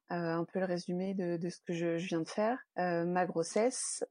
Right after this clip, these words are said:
et puis aussi bien, euh, l'accouchement les, et les quatre mois et demi, euh, de bonheur qu'on a eu, euh, la chance d'avoir à ses côtés, pour, euh, pour résumer. Et je parle aussi, euh, beaucoup, euh, que ça nous tient à co-, à cœur, de la prévention de la mort inattendue du nourrisson,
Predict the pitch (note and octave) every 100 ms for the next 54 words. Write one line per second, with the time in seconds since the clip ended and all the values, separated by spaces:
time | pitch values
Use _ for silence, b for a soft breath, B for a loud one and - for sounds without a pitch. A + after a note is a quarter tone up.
0 | - F#3+ E3 - - F#3 G3 F#3+ E3+ -
1 | - E3+ F#3+ F#3 F#3+ F3 - - - -
2 | G3+ A3+ A3+ A3+ A3 F#3+ F3 E3+ - E3+
3 | E3 F3+ F3+ - F#3+ F#3+ F#3 G3 G3+ F3
4 | D#3+ F3 F3 F3 G3 - F#3 E3+ E3 F3
5 | F3+ F3 G3 E3+ - F#3+ F#3+ E3+ F#3 G3
6 | G3+ - F3 - - E3+ E3 D3+ - -
7 | F#3 F#3+ F#3+ D#3+ D3+ - _ _ _ F#3
8 | F3 F#3+ F3+ F3+ - - G3+ G3 E3+ D#3+
9 | D#3 D3+ D3+ D#3+ - - F#3 G3 - G#3
10 | G#3 A3 G#3+ F3+ D#3+ D#3 E3 - F#3 F3+
11 | E3+ - G3 F3+ - G3 - F3 - G#3
12 | G#3 A3 F#3 E3 - F#3 F3+ F3+ - G3
13 | F3+ F3 E3+ F3+ F#3+ F3+ F3 F3+ F#3 F#3
14 | F3 D#3 D3+ - A3+